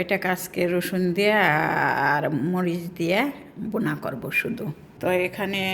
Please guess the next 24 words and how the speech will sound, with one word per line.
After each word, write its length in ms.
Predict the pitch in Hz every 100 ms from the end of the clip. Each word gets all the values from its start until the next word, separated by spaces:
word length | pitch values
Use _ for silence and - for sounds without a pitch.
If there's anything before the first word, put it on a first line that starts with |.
| 190 185 - - 208
ই 20 | 196
দিছি 300 | 185 - 190 262 - - - - - - - - - - - 180
রসুন, 340 | 185 - 190 254 - - - - - - - 202
দিয়ে 180 | 180 175
দিব 120 | 170 165 170
একটু 160 | - 175
লবণ। 360 | 175 175 170 185 233 - - - - - - - - -
আমার 180 | 175 175 185
কাছে 160 | 180 -
তো 60 | 185 -
শুকনা 240 | 190 180 175
মরিচ 180 | 180 185
চানামটা 500 | 180 180 175 160 - - - - - 185
অন্যরকম 460 | 185 185 185 - 175 -
খাইতে 220 | 170 180
স্বাদ 160 | - 185 185
লাগে 160 | 151 165
না, 40 | 247 262 - - - - - - 151
এর 80 | 170 -
জন্য 180 | 165 151 -
আমি 120 | - -
এই 60 | 170
মরিচের 380 | - 165 - 175 -
পাউডার 300 | - 143 160